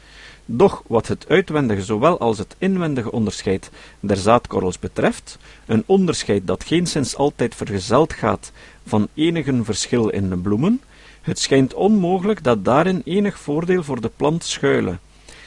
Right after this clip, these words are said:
En echter is dat onderscheid bij de schermdrager schijnbaar van zulke groot belang,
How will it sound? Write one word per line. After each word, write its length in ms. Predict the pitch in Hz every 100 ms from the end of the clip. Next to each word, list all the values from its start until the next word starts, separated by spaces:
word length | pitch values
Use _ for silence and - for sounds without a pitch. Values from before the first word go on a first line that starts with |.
| -
En 200 | - 107 -
echter 440 | 202 - 226 -
is 140 | 113
dat 180 | 101 101
onderscheid 680 | 160 180 185 - 160 175 -
bij 260 | 113 110 104
de 80 | 107
schermdrager 720 | - 151 165 160 160 165 151
schijnbaar 600 | - - 147 151 160 165 - - -
van 220 | 113 107
zulke 340 | 98 175 180 175
groot 300 | 151 156 104
belang, 360 | 101 147 233